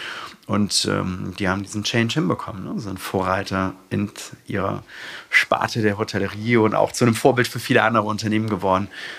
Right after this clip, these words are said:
dass man das verändern kann, wenn man das nur möchte.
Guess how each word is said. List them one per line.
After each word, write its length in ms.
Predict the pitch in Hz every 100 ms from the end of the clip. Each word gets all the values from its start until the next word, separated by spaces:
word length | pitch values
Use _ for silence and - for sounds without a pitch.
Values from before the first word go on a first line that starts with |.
| - -
dass 280 | 113 - 127
man 120 | 117
das 220 | 117 113
verändern 400 | 131 104 104 98
kann, 320 | - 104 87 - - -
wenn 100 | 90
man 100 | 90
das 200 | - 117
nur 80 |
möchte. 380 | 101 95 - -